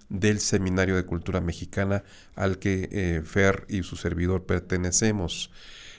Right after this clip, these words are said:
Eh, entonces, es, es por eso, ¿cómo íbamos a dejar pasar esta fecha en la que se está, eh, recordando su muerte, no?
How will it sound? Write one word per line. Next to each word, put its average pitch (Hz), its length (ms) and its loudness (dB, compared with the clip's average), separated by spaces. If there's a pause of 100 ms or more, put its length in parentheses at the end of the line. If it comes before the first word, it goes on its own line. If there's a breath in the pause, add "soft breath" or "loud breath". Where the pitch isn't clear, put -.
(100)
Eh, 87 460 2
entonces, 92 420 2
es, - 340 -4
es - 400 -4
por 92 160 0
eso, 90 320 -2 (300 loud breath)
¿cómo 104 240 2
íbamos 98 300 2
a 82 40 0
dejar 90 260 -2
pasar 87 420 -4 (380 loud breath)
esta 113 300 -2
fecha 101 480 0 (360 loud breath)
en 92 100 -2
la 87 120 0
que - 100 -10
se - 100 -4
está, 95 340 0 (320 loud breath)
eh, 82 640 -2
recordando 95 460 0
su 85 160 -6
muerte, 85 460 -10
no? 85 80 -10